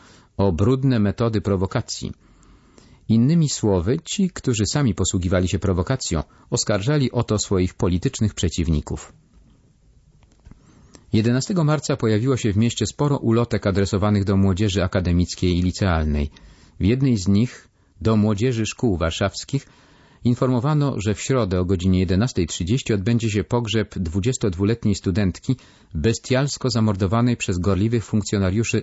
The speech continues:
M O i ormo i wzywano uczniów do przyłączenia się do studenckich demonstracji. Treść niektórych plakatów i ulotek przytaczanych przez Hillebrandta budzi wątpliwości.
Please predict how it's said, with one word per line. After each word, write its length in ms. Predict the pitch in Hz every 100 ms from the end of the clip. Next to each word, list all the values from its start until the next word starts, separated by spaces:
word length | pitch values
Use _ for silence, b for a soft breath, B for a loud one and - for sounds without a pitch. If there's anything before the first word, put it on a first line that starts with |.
| -
M 220 | 104 95
O 220 | - 117 104
i 140 | 90 -
ormo 400 | 120 92 78 - B B B B B B
i 80 | 85
wzywano 360 | 85 104 127 -
uczniów 400 | 113 - 123 110
do 120 | 95
przyłączenia 640 | 92 104 98 98 127 120
się 140 | 110 98
do 100 | 95
studenckich 500 | - 95 101 - 95
demonstracji. 720 | 95 95 - 82 73 - 78 - b b b b b b b -
Treść 340 | 127 131 -
niektórych 400 | 92 - 92 -
plakatów 500 | 98 90 117 - 92
i 60 | 90
ulotek 500 | 90 95 - 123 -
przytaczanych 640 | - 95 95 104 98 92
przez 320 | - 92 -
Hillebrandta 760 | - 95 90 90 95 104 117 113 B B B 101
budzi 280 | 117 107 98
wątpliwości. 760 | 98 - 107 113 - - -